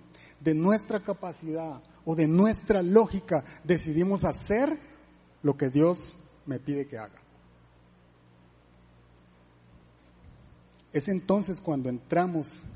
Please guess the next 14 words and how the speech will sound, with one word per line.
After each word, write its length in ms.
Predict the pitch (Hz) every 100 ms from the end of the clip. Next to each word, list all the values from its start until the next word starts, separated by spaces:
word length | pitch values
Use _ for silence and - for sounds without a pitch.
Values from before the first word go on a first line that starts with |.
| - -
y 80 | 135
poseemos 600 | 143 139 139 143 160 156
la 180 | 139 139
tierra 260 | 147 147
prometida, 580 | 143 127 117 - 135 120 - - _ _ _ _ _ _ _ _ _ _ _ _ _ _ _ _ _ _ _ _ _ -
las 140 | -
promesas 520 | - 127 139 151 139
de 180 | 123 113
Dios. 180 | 110 107 - - _ _ - - - - - - - - - - _ _ _ _ - - - _ _ _ _ _ _ _ - -
Porque 180 | 160 185
muchas 320 | 185 202 180
veces 220 | 196 208
nos 240 | 190 170
gusta 540 | 151 220 220 - 135